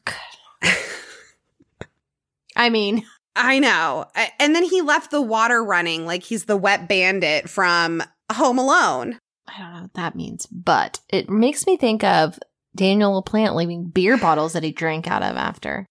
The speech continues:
Speaker 1: I've seen
Speaker 2: You've
Speaker 1: Home
Speaker 2: never
Speaker 1: Alone.
Speaker 2: seen Home Alone?
Speaker 1: I have. I don't know what the wet bandit is, though.
Speaker 2: The wet bandits were the robbers that were coming to break into their house, and one of them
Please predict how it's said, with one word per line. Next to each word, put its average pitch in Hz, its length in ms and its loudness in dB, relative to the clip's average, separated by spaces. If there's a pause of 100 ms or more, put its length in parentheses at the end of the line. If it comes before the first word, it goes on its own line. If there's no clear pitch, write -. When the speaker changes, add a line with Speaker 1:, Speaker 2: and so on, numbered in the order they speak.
(280)
Speaker 1:
I've 330 120 0
seen 415 80 0 (120)
Speaker 2:
You've 539 80 2
Speaker 1:
Home 262 100 0
Speaker 2:
never 554 280 2
Speaker 1:
Alone. 523 160 -2
Speaker 2:
seen 480 300 0
Home 453 460 0
Alone? 466 720 2 (420)
Speaker 1:
I 285 100 2
have. 311 320 2
I 233 40 0
don't 240 140 -2
know 262 60 0
what 262 100 -4
the 226 80 -4
wet 196 240 0
bandit 175 400 -4
is, 120 320 -6
though. 185 300 -6 (440)
Speaker 2:
The 262 80 -4
wet 294 160 0
bandits 320 540 0
were 233 220 0
the 240 180 -2
robbers 226 720 0
that 214 200 0
were 214 140 -2
coming 247 500 -4
to 220 680 -4
break 247 200 0
into 285 160 0
their 240 140 2
house, 233 540 2
and 226 240 -2
one 240 140 0
of 294 140 -2
them 214 380 0